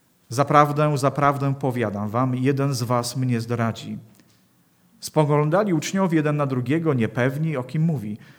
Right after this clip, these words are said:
Jeden z uczniów jego, ten, którego Jezus miłował, spoczywał na jego piersi. Jemu to dał znak Szymon Piotr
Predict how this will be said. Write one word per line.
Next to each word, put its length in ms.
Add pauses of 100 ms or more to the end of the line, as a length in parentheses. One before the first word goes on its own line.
(280)
Jeden 260
z 160
uczniów 400
jego, 240
ten, 200
którego 480
Jezus 400
miłował, 540 (320)
spoczywał 600
na 120
jego 280
piersi. 540 (640)
Jemu 280
to 260
dał 200
znak 380
Szymon 340
Piotr 440